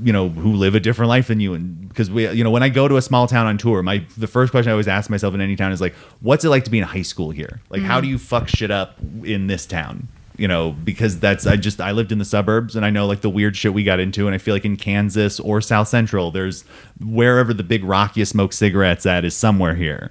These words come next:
Speaker 2: Yeah, it's nuanced, but it's
Speaker 1: And
Speaker 2: similar.
Speaker 1: and so I would use a lot of that as, because I have a pretty wide pop culture reference point of stuff, the better I know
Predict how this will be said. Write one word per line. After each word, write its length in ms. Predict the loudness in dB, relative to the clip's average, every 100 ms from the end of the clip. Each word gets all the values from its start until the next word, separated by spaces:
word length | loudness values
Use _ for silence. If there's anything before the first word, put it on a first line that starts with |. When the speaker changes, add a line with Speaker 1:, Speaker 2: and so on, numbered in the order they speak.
| 0
Speaker 2:
Yeah, 140 | 2
it's 100 | 4
nuanced, 460 | 4 4 2 -4 -2
but 120 | 2
it's 220 | 4 4
Speaker 1:
And 160 | 2 2
Speaker 2:
similar. 420 | 0 -2 -4 -8 -6
Speaker 1:
and 240 | -2 -2 -2
so 240 | 0 0
I 240 | 2 2
would 180 | 2 2
use 160 | 0 0
a 60 |
lot 260 | 0 0 -2
of 120 | -2
that 360 | 0 2 0 -2
as, 260 | -6 -6 -4
because 300 | -2 0 2
I 100 | 2
have 120 | 0
a 60 |
pretty 260 | -2 -4 -2
wide 500 | -2 -2 -2 -4 -6
pop 240 | -4 -4 -2
culture 500 | -2 -2 0 0 -2
reference 480 | -2 -2 -2 -6 -2
point 240 | -2 0
of 60 | 0
stuff, 400 | 2 2 0 -6 -20 -20 -20 _ -4
the 140 | -2
better 380 | 0 0 2 2
I 100 | 0
know 640 | 0 0 0 0 -2 -4